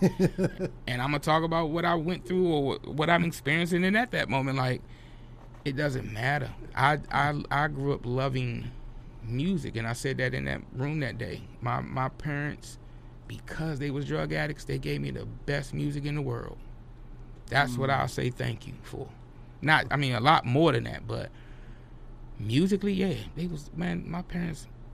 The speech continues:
Speaker 2: my father's a hood dude from Southeast. Like,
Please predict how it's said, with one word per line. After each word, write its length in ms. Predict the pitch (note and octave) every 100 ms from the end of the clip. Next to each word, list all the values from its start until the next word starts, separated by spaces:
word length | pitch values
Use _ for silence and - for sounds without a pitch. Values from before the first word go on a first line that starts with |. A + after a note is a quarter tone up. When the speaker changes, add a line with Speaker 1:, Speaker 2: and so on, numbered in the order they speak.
| - -
Speaker 2:
my 140 | - D#3
father's 400 | - F3+ C3+ B2+
a 40 |
hood 500 | - - - G3+ E3+
dude 180 | C#3 B2+
from 140 | B2+ A#2
Southeast. 720 | - F#3 E3+ F#3 F#3 A#2+ -
Like, 260 | C#3+ D3